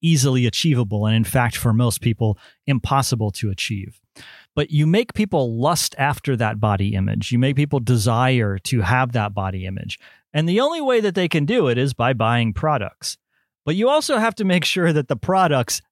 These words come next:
don't allow you to actually attain that body image,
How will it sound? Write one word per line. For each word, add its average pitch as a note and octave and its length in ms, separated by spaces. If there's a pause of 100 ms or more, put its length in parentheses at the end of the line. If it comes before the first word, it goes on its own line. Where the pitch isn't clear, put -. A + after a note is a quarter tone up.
(120)
don't E3+ 320
allow C#3+ 360
you D#3 180
to C3 200
actually C3 480
attain G#3 500
that A#2 220
body G#2 360
image, F#2+ 460